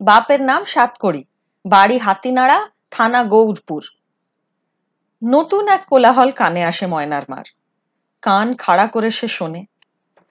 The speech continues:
কুপির আলোতেই টের পাওয়া যায়, প্রৌঢ় বয়সের শুরুতেই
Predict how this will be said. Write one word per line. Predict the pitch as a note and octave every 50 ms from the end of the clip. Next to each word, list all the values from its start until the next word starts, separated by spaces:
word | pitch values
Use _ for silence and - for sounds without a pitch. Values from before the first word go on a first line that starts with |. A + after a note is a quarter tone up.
| _ _ _ _
কুপির | - D#4+ D#4+ E4 F#4 F#4 F4+
আলোতেই | D#4+ D4+ D4+ D#4+ D#4+ - E4+ E4+ E4+
টের | - - C4 C4+ C4
পাওয়া | C4+ C#4+ C4+ C#4 C#4+
যায়, | C#4 C#4 D4+ D#4
প্রৌঢ় | D4+ D4+ - A#3+ A#3+ B3 B3 C4+ C#4
বয়সের | A3+ B3 B3 B3 A#3+ - C4+ C#4
শুরুতেই | C4+ - - A#3 A3+ B3 B3 - C4+ G#3+ E3+ F#3